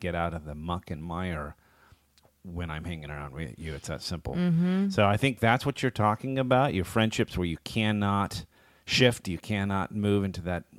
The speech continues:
Speaker 1: that joyful place because of this anchor.
Speaker 2: When you can't be your best self.
Speaker 1: Yeah.
Speaker 2: Mm-hmm.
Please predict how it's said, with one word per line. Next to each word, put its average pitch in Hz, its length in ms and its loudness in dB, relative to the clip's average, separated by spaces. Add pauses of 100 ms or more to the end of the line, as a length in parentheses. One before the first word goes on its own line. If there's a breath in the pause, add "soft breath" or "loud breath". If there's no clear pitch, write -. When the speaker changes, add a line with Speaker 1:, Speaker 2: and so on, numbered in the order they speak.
(140)
Speaker 1:
that - 180 -8 (920)
joyful 98 480 2
place 92 500 0 (240 soft breath)
because 90 340 -6
of 85 60 -6
this 82 220 -6
anchor. 87 480 -4 (180)
Speaker 2:
When 196 160 6
you 190 60 4
can't 208 240 2
be 196 80 0
your 170 160 2
best 151 260 0
self. - 320 -2
Speaker 1:
Yeah. - 200 -10 (220)
Speaker 2:
Mm-hmm. 160 540 0